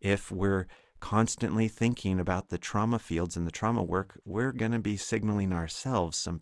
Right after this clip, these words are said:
pretty heavy neuroception on a regular basis. Hmm, hard on the heart. Hard on the heart. Why? Let's not do that. Let's make sure that we also do other things than just think about work after work. We, we do something else.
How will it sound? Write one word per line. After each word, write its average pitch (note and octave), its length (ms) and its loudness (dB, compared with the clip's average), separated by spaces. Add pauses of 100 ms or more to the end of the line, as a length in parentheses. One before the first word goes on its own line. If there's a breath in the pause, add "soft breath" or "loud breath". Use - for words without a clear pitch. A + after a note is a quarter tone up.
pretty G#2+ 380 -2
heavy F2+ 340 0
neuroception E2 880 -2 (320 loud breath)
on E2+ 160 -4
a E2 80 -2
regular F2 560 0
basis. D#2+ 560 -8
Hmm, A#2+ 260 0 (360 soft breath)
hard E3 340 -4
on A2+ 100 4
the E2 100 2
heart. - 460 -2 (600)
Hard F#3 420 -2
on D3 220 0
the C3+ 100 0
heart. G#2 340 -4
Why? D#3+ 280 -4 (360 loud breath)
Let's - 200 -4
not E2+ 140 -2
do D2+ 120 -8
that. C#2+ 260 -10 (300 loud breath)
Let's D#3+ 180 2
make D3+ 180 4
sure G#2+ 220 2
that F#2 140 2
we F#2+ 140 -2
also A#2 420 2
do F2+ 260 -2
other B2 240 2
things E2 320 -4
than E2+ 220 -4
just G2+ 280 -2
think E2+ 160 -4
about F#2 300 -2
work E3 420 -4
after E2+ 320 -8
work. D#3 360 -6
We, F2 160 0 (420 loud breath)
we A2+ 100 -2
do D3 140 4
something B2 340 2
else. F#2 400 -2